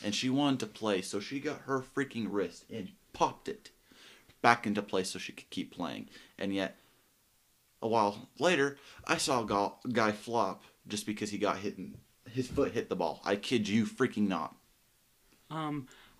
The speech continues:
Speaker 2: I saw this one guy, he was celebrating, and I think he did a backflip or something,
Speaker 1: Mm-hmm.
Speaker 2: and then he, like, dislocated his ankle or something, and then he popped it back into place because, you know,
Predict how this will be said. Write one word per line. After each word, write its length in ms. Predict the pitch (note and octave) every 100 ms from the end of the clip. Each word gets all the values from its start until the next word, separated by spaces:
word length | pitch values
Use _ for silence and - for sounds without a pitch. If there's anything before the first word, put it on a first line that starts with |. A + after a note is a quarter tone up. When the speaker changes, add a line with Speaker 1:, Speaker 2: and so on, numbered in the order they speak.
| -
Speaker 2:
I 100 | E3
saw 480 | - F3 E3+ E3 C#3+ - - - _ _ _ _ _ _ -
this 300 | D3+ C#3+ B2+
one 200 | C#3+ E3+
guy, 220 | D#3 C#3+
he 120 | C3+ C#3+
was 140 | B2+
celebrating, 760 | - D3+ C#3 C#3 B2+ A#2 G#2+ - - _
and 80 | C3+
I 20 | C#3
think 160 | E3+
he 60 | E3+
did 140 | D#3
a 40 | B2
backflip 500 | A#2 B2 B2+ E3 E3+
or 40 |
something, 440 | D#3 F3+ F3 F#3+ F#3 -
Speaker 1:
Mm-hmm. 280 | G#3+ G#3 F#3+
Speaker 2:
and 100 | D#3+
then 60 | D#3
he, 100 | D3
like, 180 | B2+ A#2+ - _ -
dislocated 720 | C#3 - D#3+ C3 D#3 D3+ C#3
his 540 | C#3+ B2+ A#2 - - - - _ _
ankle 360 | B2+ C3 C#3+ F3+
or 160 | F#3 F3
something, 500 | - F#3 G3 G3+ F#3+ - _ - - _
and 100 | C3+
then 80 | C3
he 60 | A2+
popped 280 | - B2 B2
it 60 |
back 180 | A#2 A#2
into 140 | A#2+
place 340 | A#2 B2 B2+ -
because, 400 | C3 B2 B2+ C3
you 60 |
know, 220 | B2+ B2